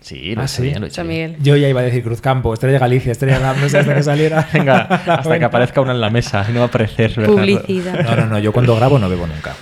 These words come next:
Speaker 1: A ver, Clara Peters no inventa el género del bodegón. El género del bodegón ya viene de años atrás, aunque, bueno, estaba introducido, estaba dentro de otros cuadros de otra temática desde hacía muchas décadas. Pero bueno,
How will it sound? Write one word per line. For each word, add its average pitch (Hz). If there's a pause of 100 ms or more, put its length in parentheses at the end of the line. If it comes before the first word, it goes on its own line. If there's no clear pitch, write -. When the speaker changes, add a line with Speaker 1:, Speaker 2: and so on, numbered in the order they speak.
(300)
Speaker 1:
A 98
ver, 98
Clara 117 (320)
Peters -
no 95
inventa 98
el 85
género 95
del 87
bodegón. 85
El 82
género 101
del 104
bodegón 101
ya 87
viene 104 (480)
de 98
años 101
atrás, 113 (100)
aunque, -
bueno, 90
estaba 95
introducido, 101
estaba 104
dentro 107
de 90
otros 92 (100)
cuadros 101
de 104
otra 95
temática 98 (440)
desde 104
hacía 101
muchas 101
décadas. -
Pero 98
bueno, 110